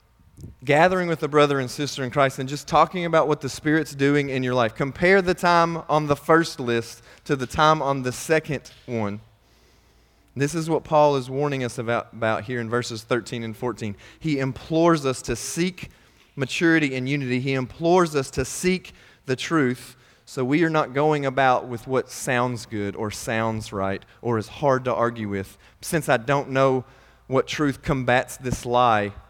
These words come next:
I just won't enter, engage with it. He's saying, "No, no, no.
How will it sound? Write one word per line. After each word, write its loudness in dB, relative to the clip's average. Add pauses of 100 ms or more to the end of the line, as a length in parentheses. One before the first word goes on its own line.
(140)
I 2
just -8
won't -6 (460)
enter, -4
engage -2
with -8
it. -14 (880)
He's -2
saying, 0
"No, 2
no, 0
no. 2